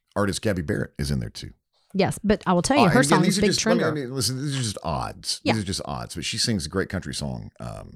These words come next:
Speaker 1: that's now crossed over to pop radio.
Speaker 2: Yes,
Speaker 1: And
Speaker 2: and she's
Speaker 1: she,
Speaker 2: pregnant.
Speaker 1: she did a version of it with Charlie Puth on the Country Music Association Awards called, uh, I Hope.
Speaker 2: Here,
Speaker 1: I,
Speaker 2: here
Speaker 1: I
Speaker 2: we go.
Speaker 1: do,
Speaker 2: Yeah,
Speaker 1: I hope
Speaker 2: I
Speaker 1: is the name
Speaker 2: hope.
Speaker 1: of it.
Speaker 2: I hope.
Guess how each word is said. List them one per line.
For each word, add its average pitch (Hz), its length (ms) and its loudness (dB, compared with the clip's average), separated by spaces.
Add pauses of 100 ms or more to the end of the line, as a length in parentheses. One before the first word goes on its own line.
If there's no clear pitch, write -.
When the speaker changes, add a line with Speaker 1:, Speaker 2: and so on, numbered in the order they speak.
Speaker 1:
that's 69 180 -8
now 113 120 0
crossed - 300 0
over 67 360 -2 (960)
to 104 140 0
pop - 280 -2
radio. - 400 -6 (220)
Speaker 2:
Yes, - 320 -6
Speaker 1:
And 170 60 0
Speaker 2:
and 175 80 2
she's 196 140 0
Speaker 1:
she, - 120 2
Speaker 2:
pregnant. - 320 -4 (160)
Speaker 1:
she - 180 -2
did 85 260 0
a 80 280 2
version 104 400 0
of 73 100 2
it - 20 -2
with 58 120 -6
Charlie 76 240 -2
Puth 120 280 -2
on 76 60 -2
the 65 80 -2
Country 73 240 0
Music 80 240 0
Association 69 460 -4
Awards 50 260 -12
called, - 240 -10 (100)
uh, 95 60 -10 (520)
I - 100 -6
Hope. 107 300 -4 (180)
Speaker 2:
Here, 196 260 2
Speaker 1:
I, - 20 0
Speaker 2:
here 214 120 4
Speaker 1:
I - 20 2
Speaker 2:
we - 60 4
go. - 60 -4
Speaker 1:
do, 98 60 2
Speaker 2:
Yeah, 175 160 4
Speaker 1:
I - 40 -2
hope 90 200 0
Speaker 2:
I 170 60 4
Speaker 1:
is 160 60 4
the 156 60 6
name 147 80 4
Speaker 2:
hope. 117 60 0
Speaker 1:
of - 60 -6
it. - 180 -8
Speaker 2:
I - 20 2
hope. 160 280 2